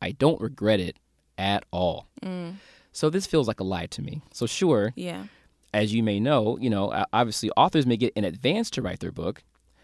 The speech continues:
Speaker 1: but if the book sells well, the author certainly gets part of that pie.
Speaker 2: Right.
Speaker 1: I'm sure Michelle Obama got a very beefy advance
Speaker 2: Yeah.
Speaker 1: for Becoming,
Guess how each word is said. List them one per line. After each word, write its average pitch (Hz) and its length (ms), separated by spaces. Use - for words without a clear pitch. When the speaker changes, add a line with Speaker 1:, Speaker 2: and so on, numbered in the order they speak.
Speaker 1:
but 175 140
if - 80
the 156 80
book 185 200
sells 147 300
well, 127 540
the - 140
author 147 280
certainly 139 360
gets 98 400
part 135 220
of 110 40
that 92 180
pie. 95 380
Speaker 2:
Right. 180 320
Speaker 1:
I'm 117 80
sure 143 180
Michelle 131 340
Obama 117 280
got 104 160
a 95 100
very 104 280
beefy 120 440
advance 85 560
Speaker 2:
Yeah. 180 460
Speaker 1:
for - 180
Becoming, 113 560